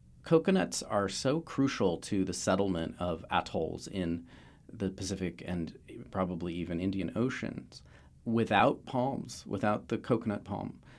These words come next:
um, it's hard to imagine how people could have lived and, or can live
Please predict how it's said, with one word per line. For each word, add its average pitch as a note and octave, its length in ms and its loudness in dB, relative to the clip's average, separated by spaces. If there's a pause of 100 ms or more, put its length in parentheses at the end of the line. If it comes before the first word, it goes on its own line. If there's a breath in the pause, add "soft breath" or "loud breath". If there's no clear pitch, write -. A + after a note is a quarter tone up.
(180 soft breath)
um, F#2 180 0
it's - 120 -6
hard B2 160 8
to C3 100 4
imagine G2 480 4
how F#2 280 -2
people F#2+ 500 -4 (360 soft breath)
could A2+ 320 4
have F#2 440 -2 (100)
lived G#2 540 0 (240)
and, F2 360 -2
or F2 220 -4
can C3 340 0
live - 360 -10